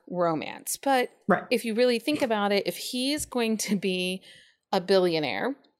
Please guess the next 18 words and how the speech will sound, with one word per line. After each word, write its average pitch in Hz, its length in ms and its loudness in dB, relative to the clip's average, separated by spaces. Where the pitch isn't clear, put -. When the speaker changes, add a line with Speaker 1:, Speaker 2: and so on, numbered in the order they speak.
Speaker 1:
he's - 260 -2
probably 220 440 0
an 185 180 0
alpha 165 640 2
C 202 440 0
E - 40 2
O 156 160 4
slash - 400 -8
billionaire. - 560 -8
So - 160 -2
he's 190 100 2
gonna 196 140 0
have 190 160 0
more 220 200 2
of 247 100 2
the 247 60 -2
personality 175 600 0
traits - 440 -2